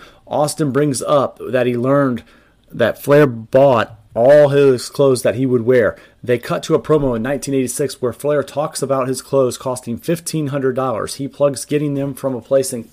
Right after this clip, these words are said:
Kansas City. He modeled himself after Buddy Rogers, and Flair was blown away when he met him.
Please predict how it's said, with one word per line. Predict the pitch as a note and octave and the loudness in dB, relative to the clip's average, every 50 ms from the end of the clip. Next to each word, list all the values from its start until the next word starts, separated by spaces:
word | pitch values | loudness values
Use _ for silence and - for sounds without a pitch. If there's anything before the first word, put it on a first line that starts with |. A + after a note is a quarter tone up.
| _ - | _ -14
Kansas | - D#3 E3 E3+ D#3+ C#3+ A#2 A#2 A2+ A2+ - | -8 -6 -4 -4 -4 -4 -4 -4 -6 -6 -6
City. | - - C3+ C3 - F#2 F2+ - _ _ _ _ - - _ _ _ | -4 0 0 0 0 -2 -10 -14 _ _ _ _ -20 -20 _ _ _
He | - C3+ C#3 | -8 -6 -6
modeled | A#2+ B2 B2+ C3 C3 C#3+ D3+ D#3 D#3 C#3+ C#3+ C#3 C3 - _ _ _ _ _ _ | -6 -4 -4 -2 -2 -2 0 0 0 0 0 -2 -4 -6 _ _ _ _ _ _
himself | - C3 C3 C3 - - C#3+ C3+ - | -8 -6 -6 -4 -2 -2 -2 -2 -2
after | C#3 C3 B2+ - C3 B2+ | -2 -6 -4 -4 -4 -4
Buddy | A2+ C3+ C3 C3+ C3+ B2+ | -2 0 0 0 0 2
Rogers, | B2 C#3 C3+ C#3 A#2+ A2+ A2+ G#2 - | 2 2 2 2 0 -2 -6 -8 -8
and | A#2+ A#2 A2+ | -8 -8 -10
Flair | - - C3+ C#3+ D3 C3+ B2+ | -6 -2 0 0 2 2 0
was | B2 B2 A2+ | 0 -4 -6
blown | G#2+ G#2+ B2 C3 C3+ C#3 C3+ | -6 -4 -2 -2 0 0 -2
away | C3 A2+ B2 C#3 C#3 B2+ A#2 G#2 G2+ - - - _ _ - | -2 0 2 2 2 2 0 -2 -4 -6 -12 -20 _ _ -10
when | A#2+ B2 A#2+ | -8 -6 -4
he | A#2+ A#2 | -4 -2
met | A2+ A#2 C#3+ D#3+ D3+ B2+ | -2 -2 -2 0 0 0
him. | G#2+ G2+ G2 G2 | -2 -2 -4 -8